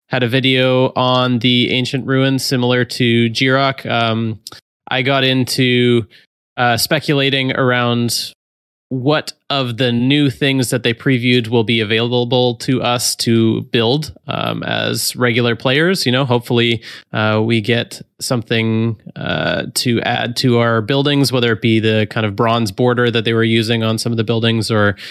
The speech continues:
even potentially some new stone building pieces, which could be cool. Um, but yeah, that's, uh, that's all I've had for now. I've got a few things in the works, but nothing too much for the last couple weeks. Just been, uh, busy with, with, uh, people visiting in town.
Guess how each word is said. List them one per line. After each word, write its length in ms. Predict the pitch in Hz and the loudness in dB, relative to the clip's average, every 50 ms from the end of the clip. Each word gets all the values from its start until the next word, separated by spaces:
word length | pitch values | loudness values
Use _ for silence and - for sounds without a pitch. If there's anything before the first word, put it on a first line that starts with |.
| - - - | -16 -6 -2
even 240 | 113 113 110 120 110 | 0 0 2 0 0
potentially 480 | - 110 - - 113 107 - 123 117 | -2 -4 -4 -4 -4 -2 0 0 0
some 160 | 107 - 117 | 0 0 0
new 180 | 110 110 113 113 | 2 2 2 2
stone 440 | 107 - - - 120 110 113 110 101 | 0 -2 -2 -2 0 0 0 0 0
building 340 | 113 113 110 120 127 131 117 | 0 0 0 0 0 0 0
pieces, 560 | - 139 131 - - 170 175 165 - - - | 0 0 0 2 0 0 0 -2 -4 -8 -10
which 160 | 123 - - | -12 -12 -4
could 140 | - 131 117 | -4 -2 -2
be 80 | 123 | -2
cool. 340 | 117 - 139 139 165 170 - _ _ _ _ _ _ _ _ _ _ _ _ - | -2 -2 -2 -2 -2 -4 -6 _ _ _ _ _ _ _ _ _ _ _ _ -6
Um, 800 | - 113 107 104 104 104 104 104 104 104 104 104 101 107 104 98 _ _ _ _ _ _ _ - | -4 -2 0 0 0 0 0 -2 -2 -2 -4 -4 -6 -6 -10 -12 _ _ _ _ _ _ _ -6
but 180 | 123 117 - - _ _ _ - | -6 -6 -6 -8 _ _ _ -4
yeah, 240 | 151 175 160 - - _ _ _ - | -2 -2 -2 -2 -6 _ _ _ -8
that's, 260 | - 120 117 - - | -8 -6 -6 -4 -2
uh, 240 | 131 117 113 117 113 | -2 0 0 -2 -2
that's 200 | - 131 120 - | -2 -2 -2 0
all 120 | 139 131 | 0 0
I've 160 | 127 127 120 | 0 0 0
had 180 | - 131 127 117 | -2 -2 -2 -2
for 80 | - 120 | -2 -2
now. 160 | 117 120 123 | 0 0 0
I've 120 | 123 120 | 0 0
got 100 | 110 135 | 0 0
a 40 | 131 | 0
few 140 | - - 170 | 0 0 0
things 240 | - 170 151 131 139 | 0 0 0 0 0
in 80 | 143 | 2
the 100 | 135 123 | 2 2
works, 360 | 120 135 139 139 - - - | 2 2 0 0 -2 -4 -6
but 360 | - - 123 110 104 - _ - - - _ _ _ _ | -4 -2 -2 -2 -2 -4 _ -16 -20 -20 _ _ _ _
nothing 840 | - 113 117 117 - - 117 110 110 110 107 107 104 107 104 104 101 98 | -4 -4 -4 -4 -4 -2 0 0 0 0 0 -2 -2 -2 -2 -2 -4 -2
too 140 | - 131 120 | -2 -2 0
much 240 | 110 113 113 - - | 0 0 -2 -4 -4
for 100 | - 113 | -2 0
the 60 | 110 | 0
last 220 | 110 110 107 - | 0 0 -2 -2
couple 240 | - 117 107 - 113 | -4 -4 -4 -2 -2
weeks. 260 | 110 110 107 - - | -2 -2 -2 -4 -8
Just 240 | - - 113 - - | -8 -8 -8 -8 -6
been, 240 | - 120 120 113 123 | -4 -4 -4 -4 -4
uh, 280 | - - 120 - 117 107 - _ _ _ | -4 -4 -6 -6 -6 -10 -12 _ _ _
busy 240 | - 120 107 110 107 | -4 -2 0 0 0
with, 300 | 107 107 - - - _ _ _ - | 0 -2 -4 -6 -14 _ _ _ -6
with, 280 | 127 107 98 - - | -6 -6 -6 -6 -6
uh, 220 | - 120 120 120 120 | -4 -4 -2 -4 -4
people 280 | - - 123 110 117 110 | -6 -8 -6 -6 -4 -2
visiting 340 | 110 113 104 101 117 110 110 | 0 -2 -2 -2 -2 -2 -2
in 80 | 110 | -2
town. 240 | 107 - 113 117 117 | -4 -4 -4 -4 -6